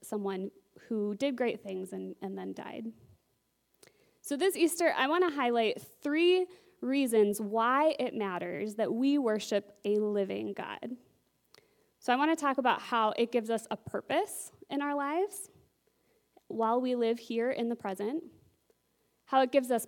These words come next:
power in our daily day, in our daily lives, and how it gives us a personal relationship with Jesus.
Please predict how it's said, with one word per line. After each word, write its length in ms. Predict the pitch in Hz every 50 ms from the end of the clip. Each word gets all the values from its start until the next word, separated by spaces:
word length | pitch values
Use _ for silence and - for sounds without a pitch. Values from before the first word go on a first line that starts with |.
| -
power 500 | - - - 196 180 185 202 240 294 339 370 403 - - - - _ _ _ - -
in 140 | 269 254 262
our 120 | 262 269
daily 320 | 254 277 269 269 285 285 269
day, 280 | 277 277 285 - - - _
in 120 | 240 240 226
our 120 | 233 233
daily 420 | 220 240 247 254 262 254 254 254 - -
lives, 600 | - 196 190 190 202 220 277 311 - - - - _ _ _ _ _ _ _ _ _ _ _ _ _
and 120 | 247 262 254
how 120 | 269 269
it 80 | 262 262
gives 160 | 302 277 302
us 140 | 277 - -
a 40 |
personal 520 | 233 - - 285 277 - - 294 277 269 262
relationship 720 | 240 220 208 190 190 190 - 202 190 - - - - - - _ _ _ _ _
with 160 | - 208 -
Jesus. 560 | - - - - - - - - - - -